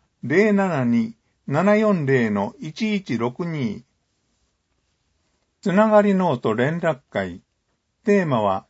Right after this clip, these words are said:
認知症について。第一部は、本人、家族、医療、介護関係者が連携するための、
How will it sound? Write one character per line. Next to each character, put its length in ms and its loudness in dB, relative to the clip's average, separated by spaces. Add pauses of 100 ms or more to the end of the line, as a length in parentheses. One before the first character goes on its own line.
(100)
認 280 2
知 140 -4
症 260 2
に 160 -6
つ 120 -10
い 140 -2
て。 300 -10 (480)
第 420 -2
一 240 -8
部 160 -2
は、 260 -2 (280)
本 340 0
人、 360 -4 (100)
家 160 0
族、 440 -4 (200)
医 80 -4
療、 420 0 (420)
介 300 2
護 160 4
関 240 -2
係 240 0
者 160 -2
が 140 2
連 240 -2
携 200 4
す 140 -6
る 140 -6
た 120 0
め 140 -4
の、 260 -4